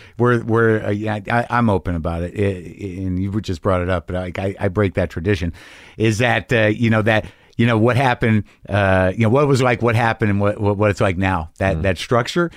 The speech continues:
Speaker 2: Mm.
Speaker 1: but that moment where, where they get sober, and I'm, I'm, I'm always like, "Oh, good." You know, like, it always gets me.
Speaker 2: <laughs>
Speaker 1: And it taught me how to be empathetic.
Speaker 2: Right. Yeah, that's something that I was,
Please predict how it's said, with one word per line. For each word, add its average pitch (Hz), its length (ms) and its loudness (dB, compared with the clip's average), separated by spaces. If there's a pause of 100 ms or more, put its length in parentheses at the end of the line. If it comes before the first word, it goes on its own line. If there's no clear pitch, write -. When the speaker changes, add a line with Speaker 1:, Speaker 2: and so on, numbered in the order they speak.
Speaker 2:
Mm. 101 120 -4
Speaker 1:
but 123 120 2
that 131 180 0
moment 135 340 2
where, 120 280 4
where 113 220 0
they 107 140 0
get 110 240 -2
sober, 120 480 0 (280)
and 107 200 -2
I'm, 120 160 0
I'm, 127 180 0
I'm 123 160 0
always 123 200 2
like, 123 200 -2
"Oh, 320 160 4
good." 294 500 -2
You 202 80 0
know, 185 100 4
like, 175 160 2
it 170 80 4
always 190 280 4
gets 180 300 0
me. 104 160 -4 (160)
Speaker 2:
<laughs> - 140 -12
Speaker 1:
And 135 140 0
it 143 120 -2
taught 190 340 2
me 151 160 0
how 143 180 2
to 139 60 -2
be 135 120 -4
empathetic. 143 560 -6 (340)
Speaker 2:
Right. 80 300 -4 (500)
Yeah, 95 160 2
that's 101 180 0
something 98 280 0
that 90 180 2
I 90 140 0
was, 87 260 -2